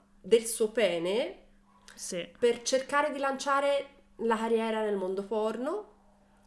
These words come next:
Speaker 1: per cui ha fatto due film porno, che è una carriera come un'altra, però,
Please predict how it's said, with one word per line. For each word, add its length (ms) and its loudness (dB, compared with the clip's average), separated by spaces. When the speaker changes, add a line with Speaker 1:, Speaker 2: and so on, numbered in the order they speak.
Speaker 1:
per 100 -8
cui 140 0
ha 60 -2
fatto 240 -8
due 200 -2
film 260 -4
porno, 640 -6
che 340 -2
è 180 4
una 180 4
carriera 380 4
come 180 0
un'altra, 520 2
però, 520 2